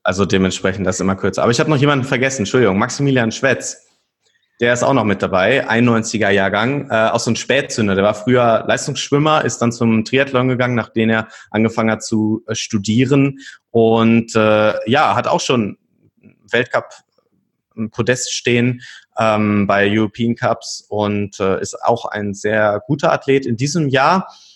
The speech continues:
Ähm, zweimal jetzt did not finished, einmal beim, äh, Weltcup in Madrid und einmal beim W T S in Leeds. Aber ich bin mir sicher, beim Heimrennen wird das keine, keine Option sein.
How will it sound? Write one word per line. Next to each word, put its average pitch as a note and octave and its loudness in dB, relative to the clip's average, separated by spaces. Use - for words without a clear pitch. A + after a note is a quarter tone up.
Ähm, A#2+ 2
zweimal C3 0
jetzt B2 -4
did C3 -2
not A#2+ 0
finished, D#3 -2
einmal A2+ 0
beim, A2 0
äh, G2+ 0
Weltcup A2+ -2
in G2+ -2
Madrid G#2 -4
und G2 -6
einmal G2 2
beim F#2+ 2
W G2+ -2
T - -8
S - -6
in F#2+ -4
Leeds. A#2 -4
Aber G2+ 0
ich - -10
bin G#2+ 0
mir G#2 0
sicher, G#2 -4
beim F#2+ -2
Heimrennen G2+ 0
wird G2 -4
das G2 -8
keine, G2+ 0
keine A2+ -2
Option G#2 0
sein. F2+ -2